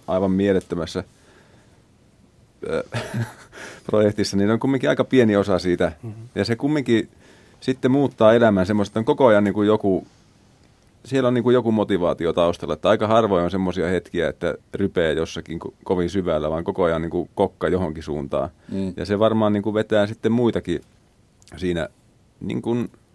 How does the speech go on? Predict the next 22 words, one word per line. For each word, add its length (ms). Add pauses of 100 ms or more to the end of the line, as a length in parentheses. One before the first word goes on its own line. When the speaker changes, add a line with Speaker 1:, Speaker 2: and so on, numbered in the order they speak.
(640)
Speaker 1:
kaikkia 340
muita 260
perheenjäseniä, 640
ketä 220
siinä 140
on 80
ympärillä, 360
että 140
tämmöisiä 380
juttuja 480
voisi 200
tehdä 220
ja 80
mitähän 260
mä 240
voisin 280
tehdä 300 (540)
jotakin. 380
Ja 100 (200)
että 300 (280)
tavallaan 320
niinku 320